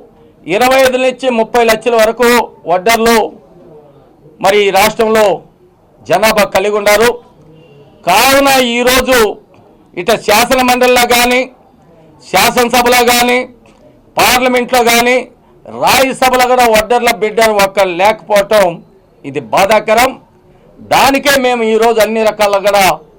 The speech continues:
వెనుకబడిపోతున్నాం. కాకపోతే మేము ఒకటే కోరేది, ఇప్పటి వరకు బీసీలలో కూడా మేమైనా కూడా బలమైన కులం, ఈరోజు వడ్డర్లు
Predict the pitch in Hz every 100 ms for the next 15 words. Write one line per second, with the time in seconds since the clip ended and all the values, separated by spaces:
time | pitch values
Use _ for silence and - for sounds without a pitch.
0 | _ - 147 196 190 180 170 170 156 147
1 | - _ _ _ _ _ _ _ _ -
2 | 220 277 285 240 214 202 247 269 - 240
3 | 208 160 - - _ _ _ _ - -
4 | 180 - 285 277 277 277 277 220 - -
5 | _ _ _ _ - - _ _ - -
6 | 110 185 277 269 285 277 277 262 269 233
7 | 220 247 254 254 254 254 208 208 233 240
8 | 233 233 208 - - _ _ - - _
9 | _ _ - - 165 226 254 233 220 254
10 | 262